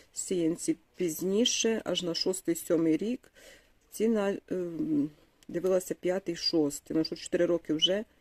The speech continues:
то може, дасть Бог, десь колись. Хоча таке воно, боже мій, манюсіньке,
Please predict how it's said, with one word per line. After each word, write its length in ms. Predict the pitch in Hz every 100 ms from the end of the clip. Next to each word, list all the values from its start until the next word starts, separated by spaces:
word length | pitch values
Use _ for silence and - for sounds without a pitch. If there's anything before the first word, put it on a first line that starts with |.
| _ _ _ _ -
то 100 | 165
може, 440 | 180 185 180 170 165
дасть 320 | 156 165 -
Бог, 200 | 160 151
десь 280 | - 156 165
колись. 420 | - 165 160 170
Хоча 260 | - 165 190
таке 300 | - - 381
воно, 540 | 226 214 240 226 190 175
боже 380 | 175 185 180
мій, 160 | 175 180
манюсіньке, 800 | 170 185 196 - 175 165 165 165